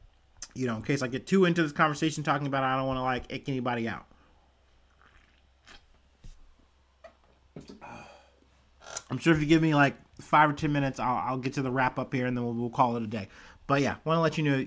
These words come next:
let you guys know that. Um, but we'll read the start here. Two of the four U S citizens who went missing after a violent kidnapping in Mexico last week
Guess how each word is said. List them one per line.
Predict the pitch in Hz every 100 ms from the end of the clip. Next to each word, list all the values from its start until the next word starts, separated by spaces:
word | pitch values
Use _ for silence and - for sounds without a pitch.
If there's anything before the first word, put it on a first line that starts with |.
| - 87
let | 156 156
you |
guys | 139 127
know | 120
that. | 107 85 - -
Um, | 135 139 135 131 131 - _ _ _ _ - -
but | 117 160 139 - - - - - - - - _ -
we'll | 131
read | 131 139 139 135 110
the |
start | - 131 120
here. | 165 202 220 208 - - _ _ _ - - - -
Two | 220 302
of |
the | 269
four | - 208 226
U | 202 160 247
S | 233
citizens | - 165 151 156 135 143
who | -
went | 156 220 147
missing | 151 170 156 127 143
after | 139 139 151
a | 131
violent | 120 117 135 220 240 233
kidnapping | - 180 160 151 - 147 151
in | - 135 131
Mexico | 147 - 170 165 127
last | 117 113 -
week | 107 110 113